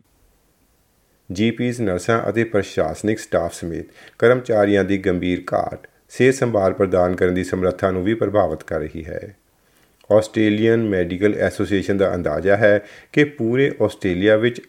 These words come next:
ਅੱਠ ਸੌ ਸੱਠ ਜੀ ਪੀਜ਼ ਦੀ ਕਮੀ ਹੈ ਅਤੇ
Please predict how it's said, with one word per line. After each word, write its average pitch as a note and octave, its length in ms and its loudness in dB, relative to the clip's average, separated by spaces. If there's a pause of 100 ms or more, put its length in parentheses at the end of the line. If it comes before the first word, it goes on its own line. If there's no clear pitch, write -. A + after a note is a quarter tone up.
(180)
ਅੱਠ - 200 -10
ਸੌ G#2 300 0 (140)
ਸੱਠ A#2+ 340 0 (100)
ਜੀ G2+ 180 -2
ਪੀਜ਼ G2+ 340 -4
ਦੀ G#2 140 -2
ਕਮੀ E2+ 360 -2
ਹੈ E2 180 -8 (520)
ਅਤੇ G2+ 260 0